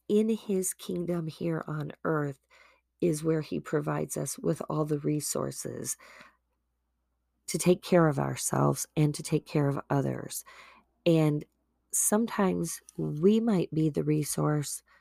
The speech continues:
to help somebody wash their clothes. Our church had a really cool opportunity. It was taken from the Red Letter Challenge by Zach Zender, a book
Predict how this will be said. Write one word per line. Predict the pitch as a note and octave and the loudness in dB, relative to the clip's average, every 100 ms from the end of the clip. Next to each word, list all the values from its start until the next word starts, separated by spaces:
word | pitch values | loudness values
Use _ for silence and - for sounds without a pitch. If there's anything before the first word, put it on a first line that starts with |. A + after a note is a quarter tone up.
| _ _ _ _ | _ _ _ _
to | D4+ | 0
help | G#3+ A#3 - | 2 2 0
somebody | A3+ G3 F3 | 0 4 4
wash | D3+ D3 C#3 - | 2 -2 -6 -6
their | C#3+ | -6
clothes. | - C3+ B2 - - - - - - _ - _ | -6 -4 -4 -6 -10 -14 -16 -20 -20 _ -20 _
Our | F3+ G3 | 4 4
church | - F#3 F3 - - | 2 0 -2 -4 -8
had | - E3 | -4 0
a | E3 D3+ | 0 0
really | D3+ D#3+ E3+ D#3 D#3 | 0 0 2 2 0
cool | - D#3+ D#3 | -2 -2 0
opportunity. | D3+ - D3 - D3+ D3 C#3+ | -2 -4 -6 -2 -2 0 0
It | - | 0
was | D#3 - | -2 -4
taken | - A3 - G#3 | 2 2 4 -2
from | F#3+ - F3+ E3+ E3 D#3+ - _ | -2 2 2 2 0 -4 -10 _
the | E3 | 2
Red | D#3+ D#3+ D#3+ | 4 4 6
Letter | D3+ D3+ | 4 2
Challenge | C#3 - D3 C#3+ C#3 C3 - | 0 -2 -2 -2 -2 -4 -2
by | D3 C#3 | 0 0
Zach | C3+ D3+ D#3 - | 0 0 -2 -2
Zender, | C#3+ C#3 C#3 C3 C3 | -2 0 0 2 0
a | |
book | C3+ D3 D3+ | 2 0 0